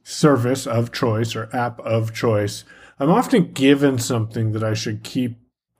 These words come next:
track of. What, what are these backup codes for?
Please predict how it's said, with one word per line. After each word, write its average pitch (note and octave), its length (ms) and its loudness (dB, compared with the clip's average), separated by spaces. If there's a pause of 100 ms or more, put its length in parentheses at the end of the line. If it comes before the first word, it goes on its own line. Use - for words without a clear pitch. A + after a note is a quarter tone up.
(260)
track A2+ 400 0
of. F#2 440 -8
What, D3+ 640 2
what F3+ 560 2
are C#3+ 180 6
these B2+ 440 4
backup A2+ 420 -4
codes F#2+ 280 -12
for? - 300 -16